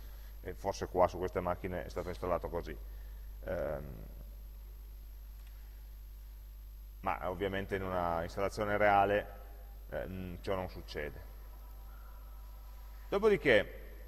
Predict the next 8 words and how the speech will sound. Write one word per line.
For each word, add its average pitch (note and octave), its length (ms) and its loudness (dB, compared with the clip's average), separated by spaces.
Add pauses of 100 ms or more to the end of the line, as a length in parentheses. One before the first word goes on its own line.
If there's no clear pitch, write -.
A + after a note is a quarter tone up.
(1000)
per G3+ 160 10
usare D3+ 800 10
il C3 140 -2
database, F3 640 8
che C#3 120 -6
cosa D#3+ 200 4
usiamo? B2 520 6
Usiamo F3 640 8